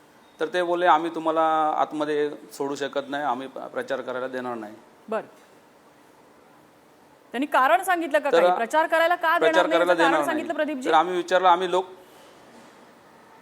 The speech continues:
Speaker 1: हा, कारण त्यांनी सांगितलं की आम्हाला द-, आम्ही का-, कार्यकर्ते आहोत, आम्हाला वरून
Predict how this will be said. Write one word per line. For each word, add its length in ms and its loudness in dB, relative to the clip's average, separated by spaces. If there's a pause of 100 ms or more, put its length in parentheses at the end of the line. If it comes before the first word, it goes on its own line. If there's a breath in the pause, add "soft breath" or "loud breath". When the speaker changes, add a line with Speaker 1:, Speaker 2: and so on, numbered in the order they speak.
(2250)
Speaker 1:
हा, 160 8
कारण 360 4
त्यांनी 260 -2
सांगितलं 380 0
की 120 -6
आम्हाला 560 4
द-, 400 4
आम्ही 320 0
का-, 240 2
कार्यकर्ते 560 2
आहोत, 300 4
आम्हाला 280 2
वरून 380 0